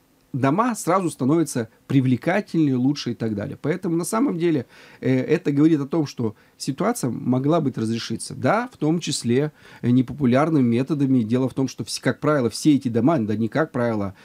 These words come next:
а я, пожалуй, не знаю, там, в своем округе ни одного дома, эти дома сидят на муниципальном тарифе. И этот муниципальный тариф для этих домов таков, что даже при эффективном управлении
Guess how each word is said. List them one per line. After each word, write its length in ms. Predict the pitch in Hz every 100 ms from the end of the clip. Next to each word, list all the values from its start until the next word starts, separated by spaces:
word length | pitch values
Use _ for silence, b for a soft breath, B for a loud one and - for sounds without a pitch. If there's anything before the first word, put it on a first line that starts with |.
| b
а 80 | 107
я, 160 | 113
пожалуй, 340 | 98 110 113 110
не 100 | 120
знаю, 280 | 123 110
там, 380 | 98 101 107 -
в 100 | 113
своем 320 | - 143 147
округе 200 | 127 -
ни 40 | 110
одного 240 | 104 127
дома, 120 | 220 - b b
эти 180 | 131 131
дома 260 | 123 151
сидят 300 | 170 127 139
на 40 | 117
муниципальном 500 | 113 - 120 117 101
тарифе. 420 | 110 98 80 - _ -
И 60 | 139
этот 140 | 156
муниципальный 520 | 147 147 - 147 131
тариф 300 | - 120 196
для 240 | 120 117 127
этих 320 | 139 139 104
домов 400 | 101 113 196 - b b
таков, 440 | - 120 - 220 -
что 160 | -
даже 340 | 113 131 180 151
при 220 | 139 143
эффективном 540 | 139 277 - 147 117
управлении 640 | 110 120 110 156 208 165